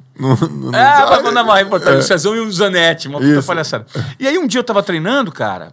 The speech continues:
Speaker 2: lá e o Marcelão Toledo, né, aquele deus grego, forte,
Speaker 1: Aham.
Speaker 2: pá, cai na piscina. Tinha uma namorada bonitona pra caramba que nadava com ele. A gente, "Pô, pô, esse cara aí, né?" E aí ele, pá,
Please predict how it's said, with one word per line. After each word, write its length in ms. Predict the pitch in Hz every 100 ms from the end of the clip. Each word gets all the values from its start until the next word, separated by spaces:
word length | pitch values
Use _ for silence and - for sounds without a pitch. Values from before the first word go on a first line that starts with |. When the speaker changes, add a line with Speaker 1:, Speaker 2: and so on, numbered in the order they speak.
| -
Speaker 2:
lá 280 | 170 220 240
e 60 |
o 20 | 208
Marcelão 340 | 208 190 190
Toledo, 520 | 190 139 131 170 135
né, 100 | 151
aquele 240 | 151 151 120
deus 260 | 139 127
grego, 380 | 104 127 139 117
forte, 500 | - 135 143 135 107
Speaker 1:
Aham. 140 | 104
Speaker 2:
pá, 160 | 113 143
cai 180 | - 156
na 120 | 147
piscina. 480 | - - 170 156 127 - - -
Tinha 120 | 180
uma 80 | 180
namorada 360 | 170 170 165 160
bonitona 720 | 170 170 127 - 214 196 180
pra 100 | 160
caramba 240 | 165 165
que 60 | 175
nadava 280 | 151 165 165
com 200 | - 135
ele. 280 | 180 180 156
A 20 |
gente, 180 | 156 -
"Pô, 220 | - - 156
pô, 180 | -
esse 160 | 135 -
cara 220 | 151 151
aí, 220 | 131 156 151
né?" 120 | 156 - - - - - -
E 80 | 196
aí 200 | 220 254
ele, 80 | 254
pá, 520 | - - - -